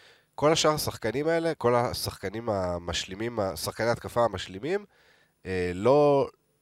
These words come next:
לא יותר מדי יציבים במהלך התקופה,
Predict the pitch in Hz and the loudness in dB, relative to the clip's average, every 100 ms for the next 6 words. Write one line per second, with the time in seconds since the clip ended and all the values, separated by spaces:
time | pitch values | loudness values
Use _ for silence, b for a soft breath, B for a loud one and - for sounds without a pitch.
0 | - 101 101 120 135 120 135 120 110 110 | -8 -4 2 4 4 2 0 0 0 0
1 | 92 - - 85 120 135 98 90 90 90 | -2 -6 -10 -8 -6 -6 -4 -4 -4 -4
2 | 98 - 92 87 85 80 80 73 71 80 | -4 -2 -2 -2 -4 -6 -10 -10 -12 -14
3 | - - - 98 92 87 | -16 -12 0 2 2 0